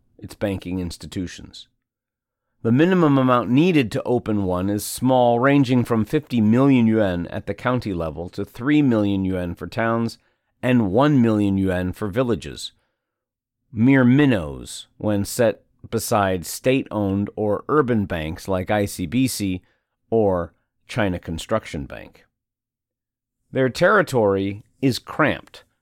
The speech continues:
forbidden by regulations from doing business beyond the borders of their local domain.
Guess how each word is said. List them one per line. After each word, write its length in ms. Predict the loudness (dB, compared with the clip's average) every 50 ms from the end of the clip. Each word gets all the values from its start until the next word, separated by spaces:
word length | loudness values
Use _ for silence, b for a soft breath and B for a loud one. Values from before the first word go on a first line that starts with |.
| _ _ _
forbidden 540 | _ -4 -4 -2 2 2 2 2 2 2
by 140 | 4 4 4
regulations 840 | 4 4 2 2 2 2 2 4 2 2 0 -2 -4 -2 -2 -4 -2
from 160 | -2 -4 -2
doing 260 | 0 0 0 0 -2
business 460 | -2 -2 -4 -2 0 -2 -2 -2 -2
beyond 500 | -4 -6 -4 -2 2 2 2 4 4 2
the 60 | 0
borders 440 | 0 0 0 0 0 0 -2 -4 -6
of 60 | -6
their 140 | -6 -6 -4
local 340 | -2 -4 -4 -4 -6 -10 -8
domain. 560 | -8 -6 -6 -6 -4 -4 -6 -6 -8 -12 -18